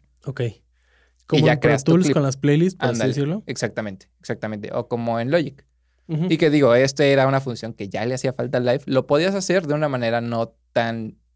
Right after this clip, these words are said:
Speaker 2: intuitiva como ahora lo
Speaker 1: Ah,
Speaker 2: puedes
Speaker 1: era el que
Speaker 2: hacer.
Speaker 1: te grababa todo un audio,
Speaker 2: Exacto,
Speaker 1: ¿no?
Speaker 2: lo podías
Speaker 1: Podías
Speaker 2: hacer,
Speaker 1: loopear,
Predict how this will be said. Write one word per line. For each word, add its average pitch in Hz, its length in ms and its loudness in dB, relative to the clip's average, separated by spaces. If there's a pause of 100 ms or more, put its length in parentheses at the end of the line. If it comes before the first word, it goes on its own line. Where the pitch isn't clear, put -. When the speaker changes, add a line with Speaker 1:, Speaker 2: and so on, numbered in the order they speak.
Speaker 2:
intuitiva 123 580 0
como 101 200 -6
ahora 190 180 0
lo 160 100 2
Speaker 1:
Ah, 165 40 2
Speaker 2:
puedes 170 120 2
Speaker 1:
era 185 60 4
el 185 60 2
que 190 80 0
Speaker 2:
hacer. 160 60 0
Speaker 1:
te 147 80 2
grababa 143 360 2
todo 147 320 2
un 143 240 -2
audio, 139 160 -4
Speaker 2:
Exacto, 120 320 -2
Speaker 1:
¿no? 110 60 -2
Speaker 2:
lo 110 80 -4
podías 123 180 2
Speaker 1:
Podías 143 100 2
Speaker 2:
hacer, 156 120 2
Speaker 1:
loopear, 151 240 2